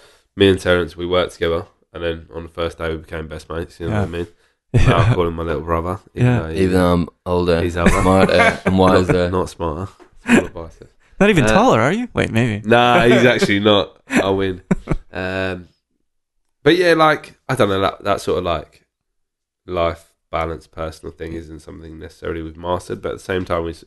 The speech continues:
Speaker 1: we love what we do every day. Do you
Speaker 2: Yeah.
Speaker 1: know what I mean? And there's so many different elements of what we do, which is quality.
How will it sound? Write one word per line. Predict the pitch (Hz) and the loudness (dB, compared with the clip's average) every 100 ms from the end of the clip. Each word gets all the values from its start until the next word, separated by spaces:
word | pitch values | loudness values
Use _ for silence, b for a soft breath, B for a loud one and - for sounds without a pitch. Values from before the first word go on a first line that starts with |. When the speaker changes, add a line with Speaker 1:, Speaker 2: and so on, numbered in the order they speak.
| - | -16
Speaker 1:
we | 87 | -10
love | 85 82 | -10 -8
what | 80 | -8
we | 80 | -6
do | 85 | -6
every | 82 80 | -6 -8
day. | 82 85 | -8 -8
Do | 78 | -4
you | 107 | -2
Speaker 2:
Yeah. | 98 | -2
Speaker 1:
know | |
what | 80 | -4
I | |
mean? | 82 92 | -8 -12
And | _ _ _ _ _ - | _ _ _ _ _ -14
there's | 85 | -12
so | - 87 | -8 -8
many | 85 | -8
different | 85 82 76 | -12 -14 -10
elements | 82 82 78 | -10 -10 -14
of | 78 | -12
what | 80 - | -10 -8
we | 80 | -10
do, | 82 80 _ _ _ _ - | -10 -10 _ _ _ _ -20
which | - | -14
is | 80 - | -12 -6
quality. | 87 82 80 | -4 -2 -4